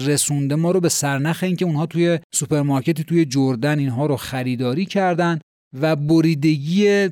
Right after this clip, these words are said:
طناب‌ها که یعنی دو قسمت شده طناب‌ها، همه اینها شده یک دلیلی برای قاضی. و در مورد حالا اظهارات خود متهمین که اول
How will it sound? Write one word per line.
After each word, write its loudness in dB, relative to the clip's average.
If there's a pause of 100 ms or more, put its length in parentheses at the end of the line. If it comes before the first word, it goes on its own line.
(140)
طناب‌ها 0
که -2
یعنی 0
دو -2
قسمت 0
شده -2
طناب‌ها، -2 (180)
همه 2
اینها 4
شده 0
یک 0
دلیلی 2
برای 2 (260)
قاضی. -4 (560)
و 4
در 4
مورد 2
حالا 4 (240)
اظهارات 2
خود 0
متهمین 2
که 0
اول 2